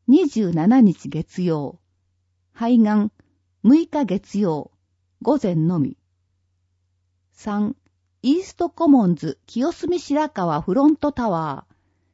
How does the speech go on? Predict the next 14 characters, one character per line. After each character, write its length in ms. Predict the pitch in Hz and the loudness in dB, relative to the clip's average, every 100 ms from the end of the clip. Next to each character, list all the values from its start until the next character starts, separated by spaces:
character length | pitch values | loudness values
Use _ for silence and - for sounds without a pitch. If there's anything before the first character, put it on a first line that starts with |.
| _ | _
白 320 | - 247 311 | -12 -6 -6
河 400 | 339 220 190 170 - | -6 -6 -6 -8 -14
三 400 | - 269 339 320 | -8 -4 0 2
の 100 | 311 | 6
四 280 | 302 262 | 6 6
の 100 | 156 | 4
三。 400 | 160 165 160 147 - _ _ _ _ _ _ _ _ _ _ | -2 -4 -6 -6 -12 _ _ _ _ _ _ _ _ _ _
胃 140 | 208 | 0
が 180 | 226 233 | 2 2
ん。 220 | 220 226 - _ _ _ _ _ | 0 -2 -6 _ _ _ _ _
一 240 | 285 320 | -6 -4
日 240 | 320 330 294 | -4 -4 -6
水 380 | - 262 262 247 | -2 2 4 4
曜、 300 | 220 165 | 0 -2